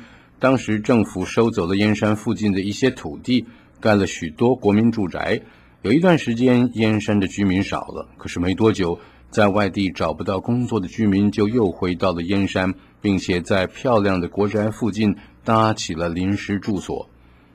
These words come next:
所以一直到现在，燕山还是有不少的Zabalin，或者是捡垃圾的人。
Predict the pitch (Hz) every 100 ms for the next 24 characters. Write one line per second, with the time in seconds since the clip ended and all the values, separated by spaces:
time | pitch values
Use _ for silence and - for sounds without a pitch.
0 | _ - 104 101 110 104 113 104 123 101
1 | 117 90 - - _ - 107 104 - 104
2 | 98 - 139 190 117 82 127 107 90 80
3 | 85 85 98 90 92 87 90 110 113 -
4 | _ _ - 82 - 87 - 101 78 78
5 | 110 156 - 80 80 - -